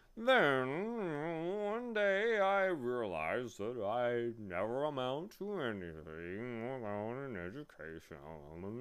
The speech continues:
and being naturally adept at spelling, I decided that, Balderdash!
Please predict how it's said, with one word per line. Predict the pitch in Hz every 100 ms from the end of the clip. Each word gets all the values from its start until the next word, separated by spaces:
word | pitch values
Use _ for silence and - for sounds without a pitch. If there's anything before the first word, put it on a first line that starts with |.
| 147 165
and | 156 196 196 240 277 311
being | 311 294 330 403
naturally | 381 285 196 175 175 175 151 139 214
adept | 220 202 175 131 151 190
at | 202
spelling, | - - 98 92 92 143 170
I | 143 113 127 180 127 131 143 147
decided | 175 185 135 110 92 90 92 90
that, | 92 107 151 - - - - - - - _ _
Balderdash! | - 480 466 339 302 269 254 240 226 370 170 185 170 147 123 110 - - - - -